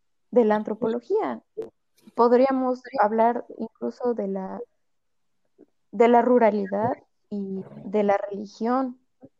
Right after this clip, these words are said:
en antropología, que son, yo creo, de los temas más, de las temáticas básicas de la antropología.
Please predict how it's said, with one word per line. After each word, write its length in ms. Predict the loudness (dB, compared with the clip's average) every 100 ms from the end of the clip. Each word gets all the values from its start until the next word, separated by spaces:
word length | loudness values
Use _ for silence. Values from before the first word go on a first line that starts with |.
| -12
en 140 | -10
antropología, 640 | -10 -14 -12 -12 -10 -8 -8
que 160 | -10
son, 260 | -6 -6 -6 -12 _ _ _ _ _ -2
yo 120 | 0
creo, 340 | 2 2 0 -4
de 200 | -2 -2
los 180 | 0
temas 320 | -2 0 0 -2
más, 300 | -6 -6 _ -10 -10 -2
de 120 | 2
las 160 | 2 0
temáticas 500 | -2 -2 0 -2 -2
básicas 580 | 0 0 0 -4 -4 -2
de 80 | -2
la 100 | -4
antropología. 560 | -8 -10 -10 8 8